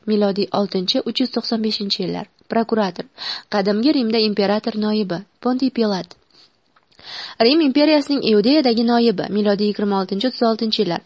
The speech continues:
O'ta shafqatsizligi bilan dong qozongan. Yosif Falaviyning yozishicha va Tavrot talqinicha Iso payg'ambar uning hukmi bo'yicha chormix qilinganmish. Nisan oyi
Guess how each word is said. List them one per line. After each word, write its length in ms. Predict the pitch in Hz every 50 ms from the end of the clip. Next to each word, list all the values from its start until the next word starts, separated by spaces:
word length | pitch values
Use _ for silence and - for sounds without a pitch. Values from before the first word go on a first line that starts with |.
| _
O'ta 260 | - - 240 247 330 302
shafqatsizligi 720 | - 269 240 - - 240 - 247 233 214 254 262 311 -
bilan 240 | 269 254 247 226
dong 180 | 214 233 233 214
qozongan. 460 | - 196 185 - 170 165 160 170 220 - _ - - - - - -
Yosif 420 | - 214 233 269 302 - 311 311 -
Falaviyning 580 | - 262 240 240 240 233 233 240 254 285 269
yozishicha 520 | 226 208 214 208 233 - - - 349 254 - - - - - -
va 120 | - 226
Tavrot 440 | 226 - 233 226 208 233 240 247 247
talqinicha 600 | - 214 208 202 - 214 208 247 294 - 262 - -
Iso 240 | - 196 - 262 311
payg'ambar 520 | - 339 285 269 254 254 240 285 294 - -
uning 180 | 233 269 330
hukmi 280 | 330 - - - 254 294 294
bo'yicha 240 | 262 240 233 - 247
chormix 460 | - - 240 233 233 233 240 - -
qilinganmish. 600 | - 196 180 175 170 175 170 170 175 202 202 - - _ _ - - - - - -
Nisan 340 | - 202 208 - 254 262 277
oyi 320 | 247 - 233 247 254 240